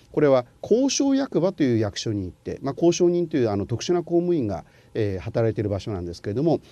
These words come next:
交渉役場に行って、で、交渉役場で、その交渉人という特殊な、えー、公務員の認証という、えー、手続きを経る必要があります。<clears throat> で、この交渉人が行う認証というものは、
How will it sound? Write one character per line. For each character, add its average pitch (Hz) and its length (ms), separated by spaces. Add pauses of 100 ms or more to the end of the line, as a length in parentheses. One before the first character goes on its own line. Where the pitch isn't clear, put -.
(140)
交 214 240
渉 240 200
役 233 240
場 127 100
に 110 120
行 98 80
っ - 40
て、 - 320 (880)
で、 151 140
交 233 240
渉 233 240
役 220 260
場 113 140
で、 139 220 (240)
そ - 140
の 123 160
交 226 300
渉 226 280
人 233 240
と 165 100
い 147 260
う - 140
特 123 200
殊 - 160
な、 202 200 (320)
え 123 180
ー、 110 40
公 147 260
務 143 180
員 113 200
の 160 200 (260)
認 196 280
証 269 300 (260)
と 156 120
い 127 240
う、 - 60 (760)
え 123 180
ー、 110 40
手 143 120
続 139 220
き 160 120
を 160 120
経 139 160
る 120 100
必 - 160
要 113 100
が 151 80
あ 117 40
り 87 60
ま 58 120
す。 - 120 (200)
<clears throat> 156 300
で、 160 120
こ 175 100
の 156 120 (220)
交 262 260
渉 269 240
人 254 200
が 240 80
行 226 120
う 208 40 (340)
認 127 240
証 131 220
と 147 100
い 143 60
う 143 60
も 147 120
の 107 120
は、 110 220